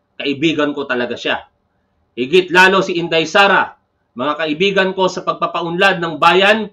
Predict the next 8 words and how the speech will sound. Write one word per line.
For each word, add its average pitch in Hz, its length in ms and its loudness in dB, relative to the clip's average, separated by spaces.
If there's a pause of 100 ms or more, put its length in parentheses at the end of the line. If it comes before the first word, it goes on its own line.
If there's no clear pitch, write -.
(340)
pagpapanatili 170 800 -2
ng 185 160 -2
kapayapaan 185 800 2
at 160 240 -4
pakikipaglaban 170 960 -4
kontra 156 320 -4
sa 156 160 -6
puwersa 156 640 -4